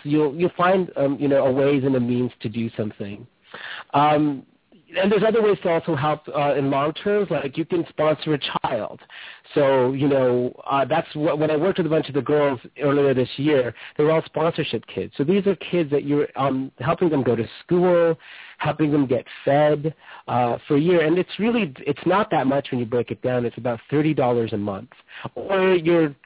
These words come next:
community can sponsor a whole school. And that's about two hundred dollars for a year.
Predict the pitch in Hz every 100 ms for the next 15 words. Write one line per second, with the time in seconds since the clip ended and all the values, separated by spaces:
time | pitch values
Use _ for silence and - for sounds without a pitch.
0 | - 165 190 220 160 151 143 - 139 135
1 | - 135 147 135 - - - 185 143 82
2 | - _ _ _ _ - - _ 143 160
3 | 160 160 139 123 - 180 156 139 107 101
4 | 104 92 90 69 - - - - 143 139
5 | 143 220 160 -